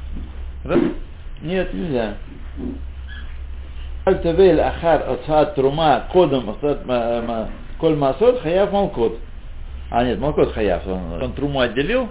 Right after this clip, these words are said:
то он за остальное не, не Хаяв Мита, Хаяв Малкот только.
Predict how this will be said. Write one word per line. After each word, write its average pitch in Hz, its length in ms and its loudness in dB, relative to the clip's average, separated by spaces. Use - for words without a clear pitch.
то 165 80 4
он 170 260 2
за 139 400 6
остальное 165 540 0
не, 127 220 -4
не 139 100 -6
Хаяв 151 340 4
Мита, 98 380 0
Хаяв 131 180 0
Малкот 127 400 -2
только. - 280 -10